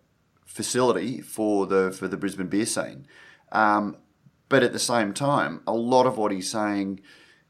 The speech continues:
just doesn't seem feasible. Um, and it's not just to me, you know, o-, obviously it's one of those things that people don't want to go on the record, but, you know, when you try and cast your eye over the numbers, you know,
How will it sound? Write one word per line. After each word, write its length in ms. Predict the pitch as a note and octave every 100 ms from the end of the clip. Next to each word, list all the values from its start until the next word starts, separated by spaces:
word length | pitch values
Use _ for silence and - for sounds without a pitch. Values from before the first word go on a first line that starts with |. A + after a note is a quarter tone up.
| _
just 340 | - B2+ - -
doesn't 300 | A2+ A2+ G2
seem 340 | - G#2+ G2
feasible. 760 | F#2 A2+ C3+ B2+ F#2 E2+ C#3 -
Um, 300 | G2 G2 G2
and 100 | A#2+
it's 140 | B2+ D#3+
not 140 | D3
just 180 | C#3 -
to 60 | G#2+
me, 180 | G2
you 180 | C3+ B2+
know, 460 | G#2+ G#2 - D#2 D#2+
o-, 160 | A2 G2+
obviously 300 | G2 F#2+ F#2+
it's 140 | -
one 100 | G2
of 60 | F2+
those 100 | F#2
things 140 | F2+
that 60 | -
people 220 | F#2 F2
don't 140 | F#2
want 100 | F2
to 40 | F2
go 80 | F2+
on 60 |
the 60 | F#2
record, 420 | G2 - F#2+ F2+
but, 220 | F#2 E2 - - _
you 100 | G#2+
know, 140 | G#2+
when 160 | F#2+ A2
you 100 | G2+
try 360 | - A2 G#2 G2+
and 280 | G2+ F#2
cast 400 | - G#2+ G#2 -
your 140 | G2+ G2
eye 140 | F#2+
over 160 | F#2 F2+
the 100 | G2
numbers, 420 | B2 B2 - -
you 80 | G#2+
know, 220 | F#2+